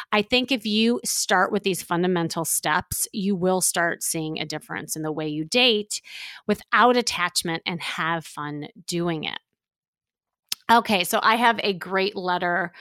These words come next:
that was, um, written to me that pertains to exactly what we're talking about today.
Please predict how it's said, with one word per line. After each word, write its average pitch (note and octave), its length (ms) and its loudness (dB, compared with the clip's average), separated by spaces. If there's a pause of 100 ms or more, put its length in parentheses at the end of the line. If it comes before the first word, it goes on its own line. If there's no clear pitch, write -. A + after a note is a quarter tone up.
(560)
that F3+ 300 0
was, E3+ 480 -2
um, D#3+ 360 -2
written C#4 320 2
to - 160 0
me F#3+ 580 2
that F#3+ 240 -4 (300)
pertains G#3+ 600 -4 (160)
to - 220 -8
exactly F#3+ 640 -2
what - 140 -4
we're F3+ 80 -4
talking E3 400 -8
about - 280 -8
today. F#3 360 -6